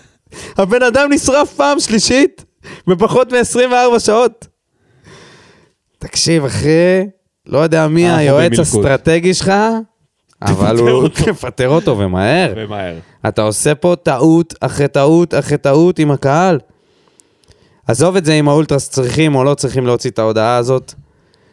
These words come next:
Speaker 1: אני חושב שיש פה בלגן, כאוס עם ה-, עם הקהל, עם הש-, עם הדבר הזה,
Speaker 2: רגע.
Speaker 1: וצריך לעשות פה
Speaker 2: שנייה, זה קורה בלילה, נכון?
Speaker 1: כן.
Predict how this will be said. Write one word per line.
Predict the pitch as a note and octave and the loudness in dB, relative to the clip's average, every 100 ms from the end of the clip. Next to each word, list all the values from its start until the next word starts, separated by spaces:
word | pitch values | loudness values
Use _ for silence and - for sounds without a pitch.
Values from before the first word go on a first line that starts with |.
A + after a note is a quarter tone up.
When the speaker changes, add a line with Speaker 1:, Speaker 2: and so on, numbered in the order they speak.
| _ _ _ _ _ _ _ _ - | _ _ _ _ _ _ _ _ -6
Speaker 1:
אני | G#2 G#2 G#2+ G#2 G#2 G#2 G2+ G2 F#2+ F#2 F2+ E2+ - _ - | -2 0 0 0 0 0 -2 -2 -4 -4 -6 -10 -20 _ -8
חושב | G2+ G2 | -6 -6
שיש | G2+ G#2 - | -6 -6 -6
פה | G#2+ | -4
בלגן, | G2 F#2 F#2+ A2+ A#2 B2+ C3+ - _ _ _ _ _ _ | -4 -4 -2 -2 -2 -2 -6 -10 _ _ _ _ _ _
כאוס | C#3+ C3+ D3 E3 - - - _ _ _ _ | -2 2 2 0 -2 -10 -12 _ _ _ _
עם | G#2+ G#2 G#2 | -4 -2 0
ה-, | G2 G2 G2 | 0 -2 -2
עם | G2 G2+ | -2 -2
הקהל, | F#2+ G2+ A#2 C3+ | -2 -2 -2 -2
עם | B2 G#2 | -2 -4
הש-, | F#2+ | -6
עם | F2+ G#2+ | -4 -4
הדבר | G2 F#2+ G#2+ A#2 | -2 -4 -2 -2
הזה, | A#2 B2 B2 B2 | -2 -2 -2 -2
Speaker 2:
רגע. | A2+ G#2+ A2+ G#2+ | -2 -4 -4 -4
Speaker 1:
וצריך | G#2 G2 | -6 -4
לעשות | G#2+ F#2+ G#2+ G#2+ - | -6 -4 -6 -6 -4
פה | G2+ G2 | -4 -2
Speaker 2:
שנייה, | G#2+ A#2+ G#2 | -2 -4 -6
זה | G2 B2 | -4 -4
קורה | - B2+ A#2 C3 | -2 -2 0 -2
בלילה, | B2 A2+ C3+ D#3 A2 E2+ G2 _ _ _ _ _ _ _ _ | -2 -2 0 -2 -4 -8 -14 _ _ _ _ _ _ _ _
נכון? | - A2+ C3 F3+ - _ | -8 -2 -2 -4 -10 _
Speaker 1:
כן. | - F2+ | -8 -6